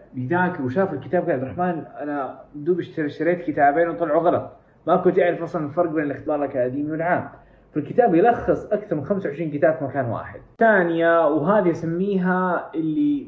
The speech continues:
تقدر تبدع فيه في كل قسم، وتبدأ بخطة مذاكرة، وتبدأ مذاكرة في، يعني تبدأ مذاكرة فعليًا بقوة، اللي هي القناة حقت اليوتيوب. وصراحة الأسبوع الماضي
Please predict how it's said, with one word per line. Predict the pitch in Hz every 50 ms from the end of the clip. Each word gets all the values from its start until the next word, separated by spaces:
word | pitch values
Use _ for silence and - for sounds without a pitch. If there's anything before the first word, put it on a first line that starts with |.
| - -
تقدر | 214 202 170 151 143 151
تبدع | 131 123 - 180 170 156 - 156 139 - - - -
فيه | - 156 147 135
في | 123 127 120
كل | - - 151 139 127
قسم، | 147 143 - - 143 131 123 120
وتبدأ | 117 113 - 151 143 - 139 127
بخطة | 127 - - - - - - 127 123 135
مذاكرة، | 135 131 147 143 147 143 - 135 135
وتبدأ | 127 - 156 - 143 151 135 120
مذاكرة | 131 131 147 151 147 147 123
في، | - - - - - _ _ -
يعني | 120 120 120 120 113 120
تبدأ | - 180 - - -
مذاكرة | 139 131 127 147 175 170 170 - 139 127 - - 143
فعليًا | 127 123 143 175 196 185 160 139 127 127
بقوة، | 175 196 214 220 233 233 233 - - - _ _ _ _ _ 170
اللي | 170 170
هي | 175 190 202 180
القناة | 139 123 - 123 113 85 80 - -
حقت | - - 127 123
اليوتيوب. | 123 120 113 107 - - 98 85 - -
وصراحة | 120 - - 151 160 170 160 - 156
الأسبوع | 139 127 123 127 - 185 175 139
الماضي | 139 147 160 160 160 151 147 180 196